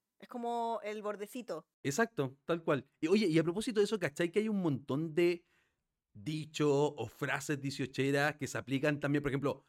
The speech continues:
Speaker 2: ya, tenemos la empanada para referirnos a una parte del cuerpo, ¿cachai? Pero también, por ejemplo, tenemos el zapatear en fonda ajena.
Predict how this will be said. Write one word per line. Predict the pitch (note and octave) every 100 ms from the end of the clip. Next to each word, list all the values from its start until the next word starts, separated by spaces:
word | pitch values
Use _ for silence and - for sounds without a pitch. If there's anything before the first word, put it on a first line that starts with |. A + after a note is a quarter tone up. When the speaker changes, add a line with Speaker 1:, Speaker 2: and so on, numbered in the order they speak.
| _
Speaker 2:
ya, | - A#2+ E2
tenemos | B2+ D3 D3+ D#3+
la | D#3
empanada | D3+ D3 C#3+ D#3
para | D3+
referirnos | C3+ A#2+ A#2+ C3
a | C3+
una |
parte | B2+ C3 -
del | C#3
cuerpo, | C#3 G3+ - - F2 _ _ _
¿cachai? | A2 C3+ C#3 D3 - _
Pero | B2+
también, | C3+ C#3+
por | C#3+
ejemplo, | C3+ C#3
tenemos | C3 C#3 D3
el | C#3 B2+ _ _ -
zapatear | - A#2 C3 C#3
en | C#3
fonda | A#2 C3+ A#2+ B2
ajena. | G3 C#3+ E2+ -